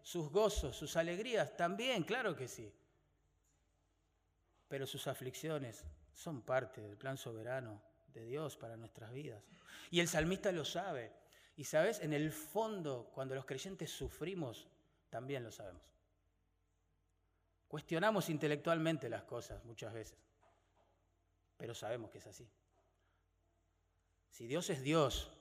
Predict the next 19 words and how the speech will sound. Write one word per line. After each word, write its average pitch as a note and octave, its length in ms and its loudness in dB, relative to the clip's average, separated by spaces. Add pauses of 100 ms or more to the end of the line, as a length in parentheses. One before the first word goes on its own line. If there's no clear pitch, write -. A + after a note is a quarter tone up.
y C3+ 100 -2
es D3 60 -2
como C3+ 260 -2
se C3+ 220 -2
nos C3 180 -6
ha D3+ 80 4
revelado C#3+ 320 2
en C#3+ 60 0
la C3 100 4
Biblia, D#3 480 2
entonces D#3+ 400 -2
Él G3 120 4
es F3 80 4
sufe-, - 500 -2
soberano C#3 480 2
también B2 520 0 (260)
sobre B2 260 -2
el A#2 60 -4
sufrimiento A2 600 -8